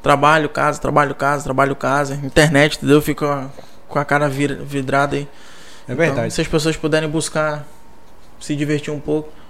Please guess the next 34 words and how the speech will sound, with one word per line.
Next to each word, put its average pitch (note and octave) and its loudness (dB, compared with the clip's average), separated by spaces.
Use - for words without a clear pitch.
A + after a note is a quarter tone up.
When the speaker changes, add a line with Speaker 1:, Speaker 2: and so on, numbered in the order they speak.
Speaker 1:
vai C#3 -4
bem C3+ -4
pra C3+ -4
mente. B2+ -6
Speaker 2:
É - -8
verdade. A2+ -8
Então, G3+ 4
Adesão, F3+ 2
vamos G#3 0
lá G3 6
pra, D#3+ 4
pra - -2
que D#3+ 0
que D3 -2
o C#3 -4
chat D#3 4
tá C#3+ 2
falando F3+ 2
aí, G#3+ 4
ler D#3 4
algumas D#3+ 0
perguntas C#3+ 0
e C3+ -2
tal, D3 0
pra D3+ 0
gente, D3+ -4
se - -14
tiver D3 6
alguma, D3+ 2
alguma C#3 0
novidade, C#3 0
algum C3+ -2
seguidor, C3 0
inscrito, D#3 -6